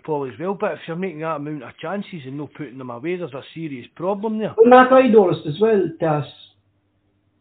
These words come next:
Speaker 2: and it, it seemed to kinda happen a lot this year, and it, it, it, it wasn't a problem last year.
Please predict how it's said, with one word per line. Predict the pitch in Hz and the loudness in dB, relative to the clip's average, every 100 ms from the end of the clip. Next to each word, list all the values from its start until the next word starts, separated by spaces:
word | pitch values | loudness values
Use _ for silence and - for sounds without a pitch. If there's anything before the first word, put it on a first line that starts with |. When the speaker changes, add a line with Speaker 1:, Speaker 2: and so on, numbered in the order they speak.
| _ _ _ _ _ _ _ | _ _ _ _ _ _ _
Speaker 2:
and | 151 151 147 143 - _ _ _ _ - | -4 -2 -2 -6 -10 _ _ _ _ -20
it, | - | -10
it | - - | -10 -2
seemed | 208 196 | -2 -2
to | |
kinda | - 208 202 | 0 2 2
happen | 214 220 175 151 | 2 0 2 2
a | |
lot | 165 170 - - | 2 0 -4 -6
this | 170 170 | -6 -4
year, | 156 147 127 - _ _ _ | -2 0 -2 -8 _ _ _
and | 156 147 - _ _ _ _ _ _ _ _ _ _ _ _ _ _ | -6 -6 -8 _ _ _ _ _ _ _ _ _ _ _ _ _ _
it, | - - _ - - - | -12 -12 _ -20 -14 -10
it, | - - 202 | -10 -10 -6
it, | 180 175 - - | -4 -4 -4 -4
it | 196 202 | 0 2
wasn't | 196 214 - 170 | 2 2 -2 -6
a | |
problem | 160 165 147 143 | -4 -2 0 2
last | 165 208 190 - | 2 0 -4 -2
year. | 143 127 | -2 -2